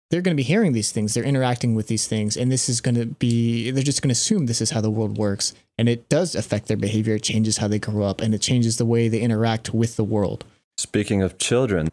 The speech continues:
Speaker 2: toys now fall under this category of Internet of Things. I've seen a lot of toys that have Wi-Fi connectability, and I'm not
Speaker 1: Mm-hmm.
Speaker 2: really sure why a toy would need Wi-Fi, but
Speaker 1: This is another one that I really like. There's this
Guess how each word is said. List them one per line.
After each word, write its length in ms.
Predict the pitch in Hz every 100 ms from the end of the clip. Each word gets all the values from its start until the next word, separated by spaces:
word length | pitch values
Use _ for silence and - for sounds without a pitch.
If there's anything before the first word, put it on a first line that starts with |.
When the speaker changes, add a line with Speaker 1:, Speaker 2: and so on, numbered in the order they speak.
| -
Speaker 2:
toys 400 | 156 165 101 87
now 160 | 98
fall 340 | 98 - 127 117
under 160 | 98 98
this 180 | 95
category 600 | - 127 139 110 87 76 76
of 180 | 82 -
Internet 320 | 101 104 98
of 100 | 90
Things. 520 | 87 123 120 82 76 - -
I've 140 | 95
seen 160 | - 107
a 60 |
lot 160 | 95 95
of 120 | 87
toys 480 | - 104 95 92 87
that 140 | 90
have 420 | 87 90 87 85 - _ -
Wi-Fi 760 | 90 107 110 - 95 87 85 82
connectability, 960 | 95 92 92 95 82 117 101 85 80
and 340 | 80 80 80 -
I'm 160 | 131 95
not 100 | 101
Speaker 1:
Mm-hmm. 60 | 101
Speaker 2:
really 160 | 101
sure 320 | 92 - 101
why 240 | 95 92 90
a 160 | 87 85
toy 360 | - 101 95
would 180 | 90 82
need 200 | 90 90
Wi-Fi, 640 | 82 92 123 127 - 73
but 240 | 73 87 - _ _ - -
Speaker 1:
This 200 | 175 156
is 100 | 143
another 340 | 135 131 131
one 180 | 120 117
that 120 | 113
I 40 | 113
really 300 | 120 117 113
like. 300 | 110 110 -
There's 200 | 135 127
this 200 | 131